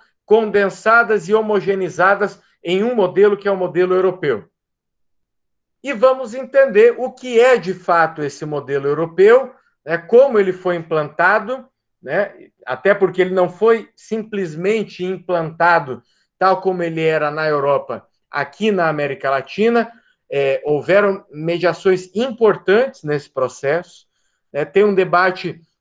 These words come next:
é, por exemplo, aí nas questões de gênero, que eu acho que é bem importante, sobre se existia a família,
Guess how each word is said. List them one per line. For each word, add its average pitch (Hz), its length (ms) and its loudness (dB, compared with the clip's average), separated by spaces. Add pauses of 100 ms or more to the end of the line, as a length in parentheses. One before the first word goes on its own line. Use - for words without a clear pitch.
(120)
é, 131 180 -4
por 180 220 -4
exemplo, 165 520 -4
aí 151 140 -2
nas 151 260 -6
questões 165 400 -8
de 151 120 -14
gênero, 143 420 -6
que 151 100 -10
eu 147 40 0
acho 143 180 -4
que 151 60 -4
é 131 40 -6
bem 151 120 -6
importante, 165 640 0 (520)
sobre 233 380 0
se 247 140 -2
existia 233 640 0
a 233 60 2
família, 240 720 -2